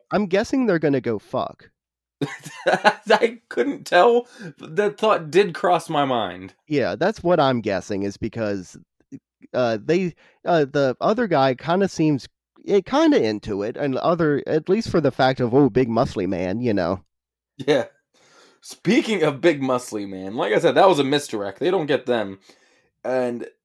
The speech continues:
Speaker 2: then they, he goes into the shower, and so this hotel was so bad, they have giant public showers and bathrooms. They're not even in your room.
Speaker 1: And, uh, did you recognize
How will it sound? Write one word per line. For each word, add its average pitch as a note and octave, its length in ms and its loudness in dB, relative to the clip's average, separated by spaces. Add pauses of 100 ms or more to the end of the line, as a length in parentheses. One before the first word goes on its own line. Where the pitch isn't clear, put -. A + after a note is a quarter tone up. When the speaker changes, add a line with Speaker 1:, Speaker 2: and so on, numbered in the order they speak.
(120)
Speaker 2:
then E3 400 0
they, D3 260 -4 (140)
he C#3+ 140 -8
goes D3 280 0
into C3+ 160 -2
the A#2 80 -2
shower, B2 640 2
and A#2+ 320 -8
so D#3+ 140 -4
this G#3+ 180 -2
hotel G3+ 360 0
was D3+ 140 -4
so D3+ 240 -2
bad, G2 520 -2 (480)
they C#3 240 6
have A#2+ 500 0
giant C3 520 2
public D3 360 -2
showers B2+ 420 2
and A2 120 -6
bathrooms. G2 500 0
They're A#2+ 100 2
not B2 160 2
even A2 200 0
in G2+ 140 -4
your G2 100 -6
room. F2+ 320 -14 (960)
Speaker 1:
And, E3+ 220 4
uh, D#3 120 6
did D3+ 240 2
you G#3+ 120 4
recognize A#2 840 2